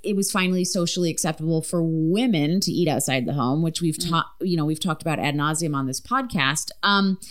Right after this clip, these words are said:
Speaker 1: basically, you know, department stores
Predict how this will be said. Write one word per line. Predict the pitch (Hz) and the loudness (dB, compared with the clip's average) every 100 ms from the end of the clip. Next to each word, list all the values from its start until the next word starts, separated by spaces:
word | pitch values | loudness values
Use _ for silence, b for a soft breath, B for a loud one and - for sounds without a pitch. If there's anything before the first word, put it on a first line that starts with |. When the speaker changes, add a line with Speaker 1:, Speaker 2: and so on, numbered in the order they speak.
| B B B - | B B B 0
Speaker 1:
basically, | 302 - 311 247 226 | 0 2 0 0 0
you | - 247 | 0 0
know, | 202 - | 0 -4
department | - 226 - 185 - 247 226 | -6 -6 -4 -4 -2 0 0
stores | - 285 285 311 339 - | 0 2 2 2 0 -2